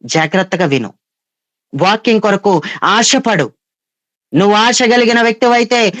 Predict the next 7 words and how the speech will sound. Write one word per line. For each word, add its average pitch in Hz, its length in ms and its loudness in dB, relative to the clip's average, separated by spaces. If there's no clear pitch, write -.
దేవుడు 247 300 2
ఎన్నో 254 180 2
సంగతులు 247 440 2
నాకు 226 160 0
బయలుపరిచి 247 640 0
నీకు 185 260 0
బోధించేలాగా 190 640 0